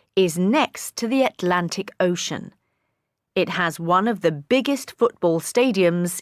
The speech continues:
in the world. It's a modern city with many skyscrapers, but it also has a beautiful and very interesting old town. The other really famous thing here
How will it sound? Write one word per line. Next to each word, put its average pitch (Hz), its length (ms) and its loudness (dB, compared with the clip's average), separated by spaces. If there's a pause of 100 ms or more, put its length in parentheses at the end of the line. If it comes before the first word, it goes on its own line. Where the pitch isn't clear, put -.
in 170 200 0
the 190 100 2
world. 165 720 0 (1040)
It's 220 240 -2
a 185 80 2
modern 196 480 0
city 151 540 -6 (260)
with 165 180 -2
many 226 420 2
skyscrapers, 196 1080 -2 (540)
but 165 380 0
it 190 280 0
also 220 480 2
has 165 500 -2
a 170 140 2
beautiful 170 920 0
and 160 220 -4
very 196 400 0
interesting 170 800 -4 (100)
old 208 360 0
town. 147 560 -4 (1200)
The 254 160 0
other 302 340 4
really 170 380 2
famous 165 500 -2
thing 160 280 -2
here 151 360 -4